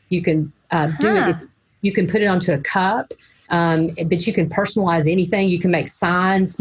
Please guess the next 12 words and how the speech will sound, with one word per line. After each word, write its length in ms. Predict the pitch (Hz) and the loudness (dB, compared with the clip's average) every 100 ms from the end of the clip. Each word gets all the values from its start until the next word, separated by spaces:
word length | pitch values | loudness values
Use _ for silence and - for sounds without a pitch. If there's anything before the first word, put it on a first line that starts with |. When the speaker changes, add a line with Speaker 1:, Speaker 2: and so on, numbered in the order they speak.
| 196 | -4
Speaker 1:
you 120 | 190 | 0
know, 260 | 170 170 170 | 2 2 2
in 160 | 175 | 2
your 100 | 170 147 | 2 0
house 540 | 165 170 185 175 - | 0 0 0 -2 -2
or, 100 | 147 | 0
you 120 | 151 | 0
know, 100 | 151 | 0
sayings 520 | 143 - 180 180 185 - | -2 -2 0 2 2 0
that 160 | 147 | 0
you 80 | 165 | 0
like. 480 | 160 160 175 190 | 2 0 0 -2